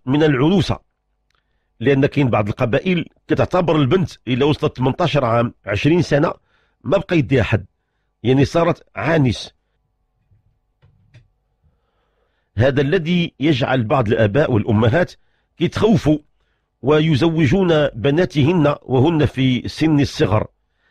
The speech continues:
حتى ولو كان الزوج غير مناسب لها، لأنهم يخافون عليها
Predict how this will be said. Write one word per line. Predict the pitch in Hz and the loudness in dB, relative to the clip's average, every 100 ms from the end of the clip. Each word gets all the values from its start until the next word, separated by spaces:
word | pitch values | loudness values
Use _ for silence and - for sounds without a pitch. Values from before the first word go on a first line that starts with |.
| _ | _
حتى | - 202 - | -4 -4 0
ولو | 165 151 143 | 0 2 0
كان | - 156 | -2 0
الزوج | 147 92 190 175 - - 110 | 0 0 0 0 -2 -8 -4
غير | 147 170 | 0 0
مناسب | 143 143 156 131 107 | 2 2 0 0 0
لها، | 87 71 _ _ _ _ _ _ _ _ | 0 -2 _ _ _ _ _ _ _ _
لأنهم | 127 139 143 | 0 2 2
يخافون | 143 160 147 175 202 | 2 0 -2 0 0
عليها | 139 135 147 131 170 | 0 0 0 2 0